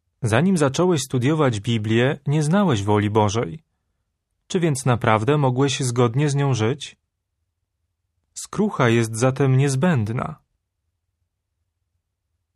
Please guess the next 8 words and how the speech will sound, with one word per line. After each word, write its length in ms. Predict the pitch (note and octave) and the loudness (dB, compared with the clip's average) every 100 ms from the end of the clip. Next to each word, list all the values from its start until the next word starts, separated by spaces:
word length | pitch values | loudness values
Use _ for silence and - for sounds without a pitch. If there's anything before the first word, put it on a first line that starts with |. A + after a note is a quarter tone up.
| _ _ - | _ _ -2
Akapit 480 | C3 A3 G3 F3+ | 0 0 -2 -8
trzynasty. 720 | - - C3 F#2+ - - D#3 D#3 _ _ _ _ _ _ _ _ _ | -8 -2 0 0 -4 -8 -10 -12 _ _ _ _ _ _ _ _ _
Pytanie: 640 | C3 A#2+ G2 G2 C3 G3 _ _ _ _ _ _ _ _ _ | -2 0 0 0 -2 -4 _ _ _ _ _ _ _ _ _
na 180 | B2+ G3 | 0 0
czym 240 | - G#3 | 0 0
polega 480 | D3 C3 D3 D3 D3 | 2 2 2 2 2
nawrócenie 680 | D3 C#3+ D#3 - C#3 G2 G2 | 2 0 -2 0 0 0 -2
się? 300 | - D3+ | -6 -8